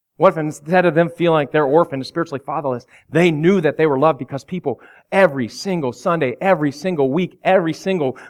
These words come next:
month, every single day was showing them the love of who God is? Like, what if that happened? Like, I believe that if our church could rise up, this is what would be. Right? This is what could happen. And listen,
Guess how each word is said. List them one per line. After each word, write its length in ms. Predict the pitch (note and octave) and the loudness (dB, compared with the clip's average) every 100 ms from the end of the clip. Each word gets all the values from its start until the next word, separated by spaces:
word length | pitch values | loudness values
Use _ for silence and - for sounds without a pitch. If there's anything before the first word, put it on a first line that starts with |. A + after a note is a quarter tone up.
| - | -4
month, 340 | D3+ F#3+ E3+ - | 2 4 2 -2
every 240 | F#3+ G#3 F#3 | 0 0 -2
single 280 | - G3 | -2 -2
day 340 | C#3+ F3+ F3+ C#3 _ - | 0 0 0 -2 _ -2
was 140 | D#3+ | -2
showing 400 | - F#3+ G3 F#3 | 0 -4 -2 0
them 100 | E3+ | 0
the 80 | D3+ | 2
love 320 | C#3 A#2 G#2 _ _ - | 0 -2 -6 _ _ -20
of 80 | |
who 140 | A2 A#2 | -18 -16
God 180 | G#2+ F#2+ | -18 -20
is? 80 | _ _ _ _ _ _ _ _ - | _ _ _ _ _ _ _ _ -12
Like, 120 | D#3+ | -4
what 160 | F#3 | -2
if 100 | F#3 | -2
that 140 | D#3+ C3 | -6 -8
happened? 300 | C3+ - _ | -10 -14 _
Like, 100 | - | -10
I 80 | D3+ | -4
believe 320 | F3+ F3+ F3 | 0 2 2
that 140 | D3 | 0
if 100 | C#3 | -2
our 80 | B2+ | -10
church 320 | - - F3 | -14 -10 -10
could 120 | - C#3+ | -8 -4
rise 200 | C#3 C#3 | -2 -4
up, 140 | C#3 - | -8 -6
this 280 | E3+ F#3+ - _ _ | -6 -6 -10 _ _
is 180 | D3+ C#3+ | -2 -2
what 360 | B2+ D3 C#3 - _ _ | -2 -4 -4 -10 _ _
would 160 | B2+ A2 | -8 -6
be. 180 | G#2+ - _ _ _ _ _ _ _ _ _ - | -10 -16 _ _ _ _ _ _ _ _ _ -20
Right? 140 | - _ - | -20 _ -8
This 200 | E3+ E3+ | -8 -8
is 80 | C#3 | -10
what 340 | D3 D3+ D#3+ | -8 -6 -8
could 100 | C#3 | -10
happen. 340 | A#2+ C3+ - _ _ _ _ _ _ _ _ _ _ _ - | -10 -12 -16 _ _ _ _ _ _ _ _ _ _ _ -4
And 80 | D3+ | -2
listen, 260 | D#3 C3 | -2 -6